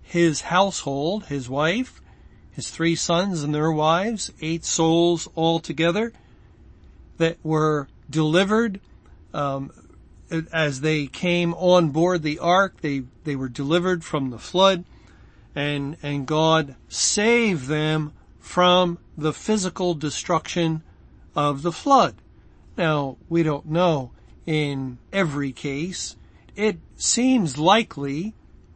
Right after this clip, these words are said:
and very possible that God did save all eight souls, Noah's immediate family, for all we know. That is the language of the Bible. It's,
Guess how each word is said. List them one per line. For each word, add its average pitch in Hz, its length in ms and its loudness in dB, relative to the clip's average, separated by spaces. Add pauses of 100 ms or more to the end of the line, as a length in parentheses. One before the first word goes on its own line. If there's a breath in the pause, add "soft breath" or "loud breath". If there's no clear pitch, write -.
(140)
and 165 600 2
very 190 340 0
possible 151 720 -2 (640 soft breath)
that 170 180 0
God 170 420 4
did 185 340 -2
save 170 680 0 (120)
all 185 520 4 (120)
eight 170 500 -2
souls, 170 1040 2 (1040 soft breath)
Noah's 156 960 2 (220)
immediate 160 500 0
family, 165 720 -2
for 147 460 -6
all 160 320 2
we 196 180 0
know. 165 400 0 (640 soft breath)
That 151 120 -2
is 170 200 4
the 147 100 0
language 165 420 2
of 139 120 -2
the 139 60 -6
Bible. 156 420 0
It's, - 280 -10